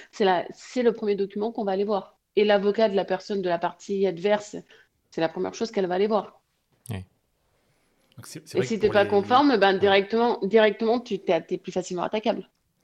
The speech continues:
Speaker 1: Parce
Speaker 3: Bah.
Speaker 1: que t'as, parce que si tu ne le dis pas, c'est que tu le caches. Donc potentiellement, on peut faire tomber des contrats, euh, pour, euh,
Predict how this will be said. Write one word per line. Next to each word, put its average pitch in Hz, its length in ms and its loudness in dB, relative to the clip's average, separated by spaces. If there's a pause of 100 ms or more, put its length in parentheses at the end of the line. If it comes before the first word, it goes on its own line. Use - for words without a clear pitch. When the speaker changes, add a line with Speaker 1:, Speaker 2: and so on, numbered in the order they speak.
(260)
Speaker 1:
Parce - 100 -10
Speaker 3:
Bah. 233 60 -2
Speaker 1:
que 214 40 0
t'as, 196 300 4 (280)
parce 202 140 -2
que 233 100 2
si 247 180 -2
tu 247 120 -2
ne 214 120 4
le 196 100 2
dis 190 120 -10
pas, 240 240 4
c'est 254 160 -6
que 202 120 -4
tu 185 120 -6
le 185 40 -8
caches. - 400 -6 (540)
Donc 214 220 4
potentiellement, 214 580 0
on 220 40 -2
peut 202 120 -2
faire 185 260 -2
tomber 190 280 0
des 190 100 2
contrats, 208 540 0
euh, 180 100 0
pour, 196 260 -6
euh, 170 360 -4